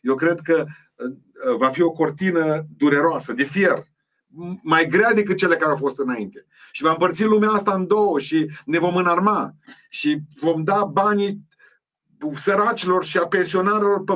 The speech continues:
arme și vom sta toți, cui, cui folosesc? La câțiva oameni care poate că înainte au vândut vaccinuri și acum vând arme? Asta, asta se va întâmpla cu noi?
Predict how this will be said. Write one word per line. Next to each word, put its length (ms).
arme 460
și 140
vom 160
sta 240
toți, 440
cui, 340
cui 160
folosesc? 340
La 80
câțiva 280
oameni 280
care 360
poate 220
că 100
înainte 260
au 80
vândut 220
vaccinuri 420
și 60
acum 440
vând 300
arme? 480
Asta, 460
asta 240
se 100
va 60
întâmpla 280
cu 100
noi? 340